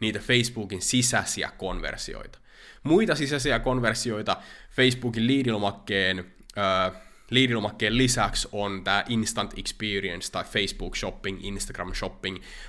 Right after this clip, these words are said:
Mä en oo niitä hirveästi käyttänyt, niin mä en tiedä, miten ne toimii. Mä en oo kuullut kollegoilta, että nää toimis kovin hyvin,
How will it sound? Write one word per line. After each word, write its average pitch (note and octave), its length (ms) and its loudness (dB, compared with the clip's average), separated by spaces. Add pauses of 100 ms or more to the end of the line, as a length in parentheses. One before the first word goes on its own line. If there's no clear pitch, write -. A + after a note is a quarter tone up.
(120)
Mä A#2 200 6
en C#3+ 160 4
oo B2 80 4
niitä A#2 360 2
hirveästi A#2 560 0
käyttänyt, G2+ 480 2
niin F#2+ 120 -4
mä F#2+ 180 0
en F2 80 -4
tiedä, G#2 320 2
miten F#2+ 320 -6
ne F2 60 -8 (100)
toimii. A2 760 0 (140)
Mä G2 160 2
en G2 280 -6
oo F#2 80 -4
kuullut A2+ 560 0
kollegoilta, G2 720 -2
että F#2+ 160 -8
nää F2 320 -4 (100)
toimis G2 360 -2
kovin D2+ 420 -10
hyvin, B2 480 2